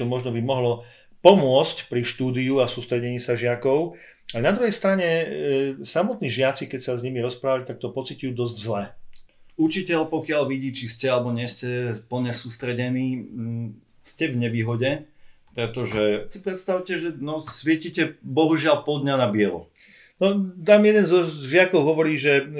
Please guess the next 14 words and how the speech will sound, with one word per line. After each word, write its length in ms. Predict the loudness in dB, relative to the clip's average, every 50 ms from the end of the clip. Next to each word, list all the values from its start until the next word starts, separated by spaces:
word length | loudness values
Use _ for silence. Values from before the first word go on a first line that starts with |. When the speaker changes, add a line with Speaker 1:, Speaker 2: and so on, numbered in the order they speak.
| -6 -6
Speaker 1:
skúste 320 | -4 -4 -4 0 2 0
si 320 | 0 2 0 -2 -4 -4 -10
predstaviť, 720 | -14 -8 0 2 2 2 2 2 2 4 4 2 0 -2
že 400 | -2 2 2 4 4 2 -2 -10 -20 _ _
celá 320 | -2 4 8 8 8 8 6
trieda 320 | 4 4 6 6 6 6
vlastne 320 | 6 6 2 0 -6 -8
urobí 480 | -6 -2 0 0 0 0 -2 -4 -2 0
nejakú 320 | 0 -2 -2 -2 -6 -6
písomku 560 | -6 -6 -6 -2 -2 -2 -2 -4 -4 -6 -6 -6
s 80 | -6
priemerom, 500 | -4 -2 -2 0 2 2 2 2 2 0 -2 -4 -4
e, 40 | -4 -4 -4 -4 -4 -6 -6 -4
deväťdesiatpäť 560 | 0 2 2 2 2 0 -2 -4 -4 -6 -8